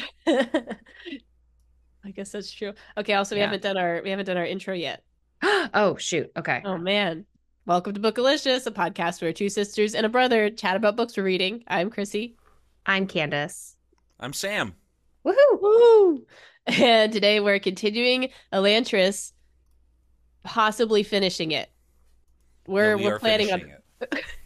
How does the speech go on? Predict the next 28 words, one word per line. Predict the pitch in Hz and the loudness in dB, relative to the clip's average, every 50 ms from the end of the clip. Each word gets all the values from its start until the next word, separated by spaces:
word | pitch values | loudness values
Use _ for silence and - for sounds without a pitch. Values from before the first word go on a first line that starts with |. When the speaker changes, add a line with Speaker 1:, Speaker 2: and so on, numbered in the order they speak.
| - - - - | -20 -4 0 0
Speaker 3:
it. | - - 311 | 0 0 -2
Speaker 1:
<laughs> | - | -4
Sam's | - 247 240 233 233 | 0 0 0 2 2
gonna | 269 247 240 | 2 2 2
make | 233 208 202 202 | 2 0 0 -2
sure | - - 202 190 | -2 -4 -2 -2
we | 190 180 | -2 -2
finish | 180 - 170 165 156 - - | -4 -4 -4 -6 -6 -6 -6
it. | 123 104 - _ _ _ _ _ _ _ _ _ _ _ _ _ _ - | -8 -10 -10 _ _ _ _ _ _ _ _ _ _ _ _ _ _ -4
And | - 190 | 0 0
we're | 202 208 | 0 2
starting | 202 226 220 220 226 | 2 2 2 2 2
on | 233 233 | 0 0
chapter | 254 233 233 233 254 240 | 0 -2 -2 -2 -4 -4
fifty-eight. | - 277 269 - 285 311 370 359 - - - _ _ _ _ | -4 -4 -2 0 0 2 2 2 0 -2 -8 _ _ _ _
It's | - - | -14 -4
called | - 214 185 180 180 180 180 - _ _ _ _ _ _ _ _ _ _ _ _ - 214 | 0 2 4 4 4 2 0 -4 _ _ _ _ _ _ _ _ _ _ _ _ -6 -4
Eel, | 233 247 240 165 156 156 175 233 269 - | -2 0 0 0 0 0 0 -2 -2 -2
which | - 202 190 - - | -4 -6 -6 -4 -2
means | 185 170 165 165 - - - _ _ - | -2 -2 -2 -2 -6 -12 -18 _ _ -14
helpful, | - - 240 262 269 - - - 175 151 143 185 254 - _ _ _ _ _ _ _ _ _ _ _ - | -6 -2 -2 -2 -4 -6 -10 -6 -4 -2 -2 -2 -4 -6 _ _ _ _ _ _ _ _ _ _ _ -4
uh, | 202 170 156 156 151 - | -2 -2 -2 -2 -2 -4
or | 165 160 | -4 -2
helper, | 165 214 240 262 - 160 139 160 208 - - - - - - _ _ - | -2 -2 -2 -2 -2 -4 -4 -4 -4 -6 -10 -20 -20 -20 -20 _ _ -4
um, | 170 165 151 147 147 151 170 196 - _ _ _ - | -2 -2 -2 -2 -4 -6 -8 -12 -14 _ _ _ -4
like | 156 147 139 - | -4 -4 -4 -4
royal. | 160 160 226 233 170 127 151 - _ _ _ _ _ _ _ _ _ _ _ - | -2 -2 0 -2 -2 -4 -8 -12 _ _ _ _ _ _ _ _ _ _ _ -2
And | 208 190 190 190 180 175 170 170 262 277 294 294 294 285 | 0 2 2 4 4 6 4 4 2 0 -2 -6 -6 -6